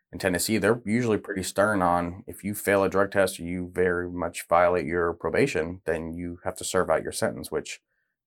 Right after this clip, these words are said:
a, uh, probation and for a D U I is what they call eleven,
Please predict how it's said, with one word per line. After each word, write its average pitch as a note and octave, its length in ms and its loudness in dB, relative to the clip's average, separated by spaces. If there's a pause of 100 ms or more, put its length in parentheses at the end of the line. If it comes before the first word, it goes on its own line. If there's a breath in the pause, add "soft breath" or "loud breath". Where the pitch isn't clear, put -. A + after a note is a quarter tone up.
a, D#2+ 280 -2
uh, D2+ 300 4 (800)
probation F2 480 0
and E2 380 -8
for F2+ 100 -2
a E2 80 -2
D F2 140 -6
U D#2+ 120 0
I G2+ 200 8
is D#2 380 -2 (140)
what D#2 120 -2
they D#2 60 -6
call D#2 180 0
eleven, D#2 560 -4